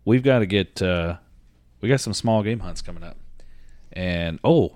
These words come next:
and on top of that, the Nation group has hit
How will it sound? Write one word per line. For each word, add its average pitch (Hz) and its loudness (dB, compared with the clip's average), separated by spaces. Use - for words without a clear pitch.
and 117 -2
on 107 2
top 143 4
of 104 4
that, 92 0
the 92 0
Nation 131 6
group 92 2
has 98 0
hit - 4